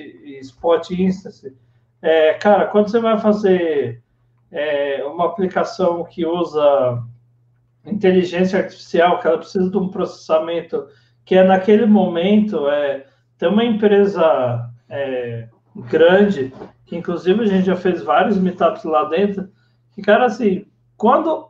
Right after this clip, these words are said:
o desenvolvedor, pra você ver como o buraco tá aí embaixo, né? Quando o desenvolvedor, um abençoado desenvolvedor, chegou lá e falou assim, "Então, gente,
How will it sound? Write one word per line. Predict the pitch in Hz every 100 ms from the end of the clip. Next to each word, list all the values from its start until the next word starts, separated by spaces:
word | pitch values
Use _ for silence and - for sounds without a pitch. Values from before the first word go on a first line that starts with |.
| -
o | 247 339 392
desenvolvedor, | 403 269 302 254 269 285 240 175 143 -
pra | 165 175
você | 185 185 185 240
ver | 240
como | 220 240 214
o |
buraco | 202 196 214 -
tá | 220 196
aí | 220
embaixo, | 240 190 135 123 117 -
né? | 135 139 - _ _ _
Quando | 185 220 254
o |
desenvolvedor, | 196 226 294 269 294 277 220 185 170 147 -
um | 208 262 269
abençoado | 240 202 208 254 214 - 190 202 190
desenvolvedor, | 185 180 185 185 185 185 175 147
chegou | - 185 180 190
lá | 185 190
e |
falou | 185 220
assim, | 214 240 208 - _ _ _ _ - _ -
"Então, | 427 330
gente, | 185 196 180 - -